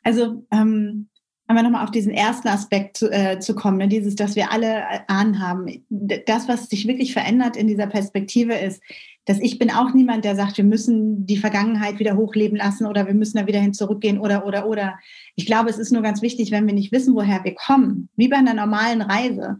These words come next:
dann weiß ich gar nicht, wo ich hin will, weil ich gar nicht weiß, wo ich jetzt eigentlich stehe. Also wenn ich irgendwo auf einer Wiese stehe und sage, „So, ich will jetzt an den Nordpol“, und aber keine Ahnung habe, wo diese Wiese eigentlich ist und wie ich auf diese Wiese gekommen bin, dann weiß ich auch nicht, wo der Nordpol ist. Und da einfach mal so reinzuspüren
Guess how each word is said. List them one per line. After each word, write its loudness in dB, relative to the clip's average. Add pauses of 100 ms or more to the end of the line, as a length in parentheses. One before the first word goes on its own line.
(260)
dann 4
weiß 0
ich -2
gar 2
nicht, 0
wo -2
ich -2
hin 4
will, -6
weil 0
ich -4
gar 0
nicht 0
weiß, 0
wo 0
ich -2
jetzt -2
eigentlich 0
stehe. -2 (280)
Also 4
wenn 2
ich -2
irgendwo 4
auf -4
einer 0
Wiese 2
stehe 0
und 2
sage, 0
„So, 0
ich -6
will 2
jetzt -2
an 2
den 2
Nordpol“, 0 (400)
und 4
aber 0
keine 0
Ahnung 0
habe, 0
wo 2
diese 2
Wiese 2
eigentlich -2
ist -4
und 4
wie 2
ich -2
auf -8
diese 2
Wiese 2
gekommen 0
bin, -6
dann -6
weiß 0
ich 0
auch 2
nicht, 0
wo 0
der 2
Nordpol -6
ist. -10 (580)
Und 4
da 2
einfach -2
mal 2
so -2
reinzuspüren -4